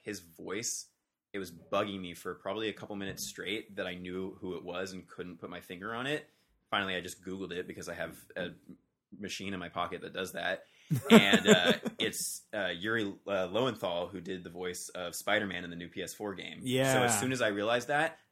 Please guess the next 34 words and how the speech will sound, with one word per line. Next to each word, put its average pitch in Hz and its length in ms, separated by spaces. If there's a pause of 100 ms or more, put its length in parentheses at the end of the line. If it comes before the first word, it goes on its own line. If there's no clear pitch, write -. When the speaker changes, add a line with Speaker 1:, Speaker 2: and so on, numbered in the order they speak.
(160)
Speaker 1:
that 127 200
upped - 160
my 95 140
enjoyment 90 520
as 90 140
a 85 40
Spider-Man 92 480
fan, 90 360 (180)
knowing 95 380
that 90 80
he 90 160
was 85 140 (220)
voice 95 220
acting 87 340
in 85 100
it. 85 160
And 87 100
then, 87 140
yeah, 87 180
once 90 240
it 87 80
gets - 300
to 92 80
the, 85 420 (140)
the - 80
fish - 320
ghosts, 120 600
it's - 140
gorgeous. 107 800
It 104 100
doesn't 104 200
make 98 220 (160)
any 120 280
sense. 101 500